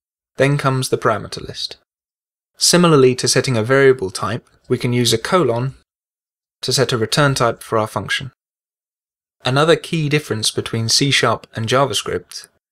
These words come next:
is the default access modifiers. In C sharp, the default is private, whereas in JavaScript,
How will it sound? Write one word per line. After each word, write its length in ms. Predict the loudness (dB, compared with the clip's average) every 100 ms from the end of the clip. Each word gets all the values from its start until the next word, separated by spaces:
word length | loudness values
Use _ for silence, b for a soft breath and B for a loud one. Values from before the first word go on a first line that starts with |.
| _ _
is 160 | -8 -6
the 80 | 0
default 480 | 0 0 -2 -4 -6
access 360 | -8 -8 -10 -10
modifiers. 680 | -12 -14 -14 -14 -14 -16 -20 _ _ _ _ _ _ _ _ _
In 160 | -8 -2
C 220 | 0 0
sharp, 440 | 0 0 0 -4 _
the 120 | -6
default 560 | -2 -4 -2 -4 -4 -10 -10
is 100 | -10
private, 640 | -2 -2 0 -4 -10 -20 _ _ _ _ _
whereas 320 | -2 -2 -2
in 120 | -4
JavaScript, 800 | 0 2 2 -4 -4 -6 -8 -18